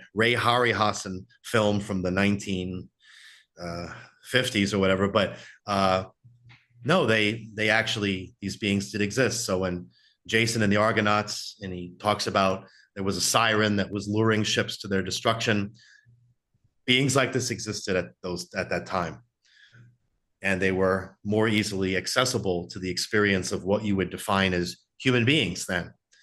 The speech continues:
So I think that since that time, these legend, legends have just continued to, to spiral out of control. I'm sure you've heard the story of,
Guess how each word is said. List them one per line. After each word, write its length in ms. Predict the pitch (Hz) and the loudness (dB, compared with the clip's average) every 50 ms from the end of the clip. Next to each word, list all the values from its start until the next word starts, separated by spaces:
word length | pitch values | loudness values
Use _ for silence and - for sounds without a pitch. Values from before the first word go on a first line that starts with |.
| - - - - - _ | -20 -20 -20 -20 -20 _
So 540 | - - - 113 110 107 104 101 101 - - - | -14 -6 -2 2 2 4 4 2 2 0 -2 -2
I 120 | 110 117 | 0 0
think 300 | 113 - 147 147 127 123 | 0 2 0 0 0 2
that 320 | 139 123 113 107 110 - - _ _ _ _ _ _ _ _ _ _ _ _ _ _ _ | 2 2 2 0 -2 -6 -12 _ _ _ _ _ _ _ _ _ _ _ _ _ _ _
since 320 | - - - 175 175 175 | -10 -2 0 0 0 2
that 220 | - 139 123 117 - | 2 2 0 0 -2
time, 500 | - 117 113 110 107 110 123 131 - - - _ _ _ _ _ - - _ _ _ _ _ _ _ | -4 -2 0 2 2 0 0 -4 -8 -14 -20 _ _ _ _ _ -20 -20 _ _ _ _ _ _ _
these 680 | 101 98 117 113 107 107 107 101 98 - - - - _ _ _ _ _ _ _ _ - | -12 -6 -2 0 0 0 0 0 -2 -4 -6 -8 -12 _ _ _ _ _ _ _ _ -6
legend, 540 | 113 113 120 117 120 120 117 110 107 98 98 98 98 - | 0 2 2 2 2 2 0 0 -2 -2 -4 -8 -8 -2
legends 420 | 117 113 117 113 113 117 113 104 113 | 0 2 2 2 2 2 0 0 0
have 100 | 104 98 | -2 -2
just 240 | - 110 101 - - | -2 -4 -4 -4 -6
continued 560 | 107 98 101 - 113 107 101 101 98 98 - | -8 -8 -6 -4 -4 -2 0 0 0 -2 -2
to, 240 | - 101 90 87 - - _ - - - - - - - _ - | -6 -8 -8 -8 -10 -14 _ -20 -20 -20 -20 -20 -20 -20 _ -10
to 120 | - 117 | -6 -4
spiral 540 | 101 - - - 113 107 107 107 107 101 101 | -4 -4 -2 0 2 2 4 4 4 4 4
out 160 | 101 101 104 | 4 4 4
of 140 | 101 98 - | 2 0 -2
control. 680 | - 101 - - - 123 127 123 113 104 98 101 - - - - | -6 -8 -6 -2 0 2 2 4 4 2 2 0 -4 -8 -12 -10
I'm 80 | 101 98 | -8 -6
sure 160 | 98 - 120 | -2 0 2
you've 100 | 117 110 | 2 2
heard 200 | 110 113 113 98 | 2 0 0 0
the 80 | 101 98 | 0 -2
story 460 | 98 - - 117 113 110 110 110 107 | -4 -2 0 2 2 4 4 4 4
of, 240 | 104 101 95 95 | 2 2 0 -2